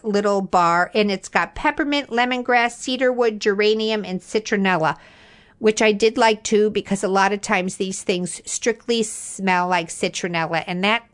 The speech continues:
that's not the best smell, citronella, actually. So seed geeks dot com, they have a really great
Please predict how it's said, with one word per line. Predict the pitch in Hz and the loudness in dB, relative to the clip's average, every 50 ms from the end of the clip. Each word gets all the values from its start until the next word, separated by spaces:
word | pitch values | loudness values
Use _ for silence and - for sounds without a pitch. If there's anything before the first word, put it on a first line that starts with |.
| - - | -16 -12
that's | - 240 - - - | -10 -10 -8 -6 -4
not | 302 403 453 - | -4 -4 -4 -6
the | - 151 | -6 -4
best | 160 151 147 - - | -4 -4 -4 -6 -8
smell, | - 165 151 147 147 | -8 -8 -6 -6 -8
citronella, | - - - 170 - - 180 165 175 160 151 156 160 | -10 -8 -10 -10 -8 -10 -10 -10 -8 -10 -10 -10 -6
actually. | 165 175 170 165 - - 196 180 180 156 151 160 | -4 -4 -4 -4 -4 -4 -4 -2 -2 -2 -4 -6
So | - - - 254 226 190 156 143 - - - - - - - - - - - | -6 0 2 4 4 4 4 2 -2 -8 -14 -18 -16 -16 -16 -16 -18 -18 -18
seed | - - - - 277 277 285 302 330 349 339 - | -18 -16 -6 -2 0 2 4 4 2 0 -2 -4
geeks | - 277 269 269 262 - - - - | -2 -2 -2 -2 -4 -6 -12 -12 -2
dot | - 220 208 214 226 220 | 0 2 2 2 2 -2
com, | - - 240 214 202 202 202 202 | -2 -2 0 2 2 2 2 2
they | 208 208 208 | 2 2 2
have | 202 214 202 | 2 2 2
a | 208 190 | 2 0
really | 180 185 208 233 240 269 277 269 | 2 2 2 2 2 0 -2 -2
great | - - - 226 220 220 208 - | -4 -2 2 4 4 4 2 0